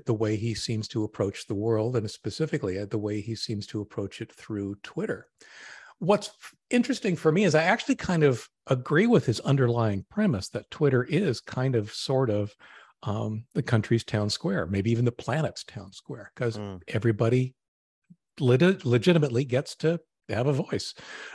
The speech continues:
Speaker 1: Um, it's where a lot of people are. As you put it out, it's, it's very heavily used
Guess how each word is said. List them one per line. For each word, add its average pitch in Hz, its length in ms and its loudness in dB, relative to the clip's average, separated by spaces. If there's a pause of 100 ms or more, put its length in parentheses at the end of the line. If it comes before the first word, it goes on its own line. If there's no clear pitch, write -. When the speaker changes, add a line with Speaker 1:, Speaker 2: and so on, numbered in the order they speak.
(120)
Speaker 1:
Um, 104 240 -4
it's - 260 -2
where 120 200 4
a 135 60 6
lot 101 380 4
of 123 180 2
people 127 400 -2
are. 135 220 4
As 110 160 -2
you 147 80 2
put 151 220 0
it 160 80 2
out, 156 180 0
it's, - 160 -12
it's 143 180 -12
very 117 280 2
heavily 151 340 -2
used 95 340 -6